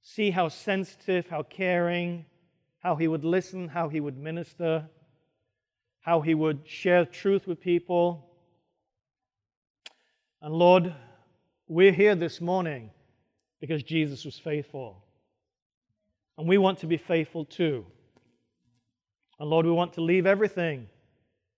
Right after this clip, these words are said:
and follow Jesus as fishers of men. In his name we pray.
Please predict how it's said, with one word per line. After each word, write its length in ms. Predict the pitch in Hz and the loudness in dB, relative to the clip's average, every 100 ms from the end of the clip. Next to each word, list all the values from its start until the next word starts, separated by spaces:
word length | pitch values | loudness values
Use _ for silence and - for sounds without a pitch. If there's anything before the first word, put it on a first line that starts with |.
| _ _ _ _ _ - | _ _ _ _ _ -12
and 140 | 151 | -10
follow 300 | - 170 170 | -2 2 2
Jesus 840 | 143 156 151 131 131 117 - - _ _ - | 0 -4 -6 -6 -12 -14 -20 -20 _ _ -18
as 160 | 143 | -18
fishers 380 | - 165 - 139 | -8 -8 -6 -8
of 140 | 160 | -8
men. 380 | 151 143 117 104 _ _ _ _ - | -8 -10 -12 -14 _ _ _ _ -18
In 80 | 139 | -10
his 200 | 156 160 | -8 -6
name 260 | 156 156 | -8 -6
we 100 | 165 | -6
pray. 460 | 165 165 127 113 | -8 -10 -12 -12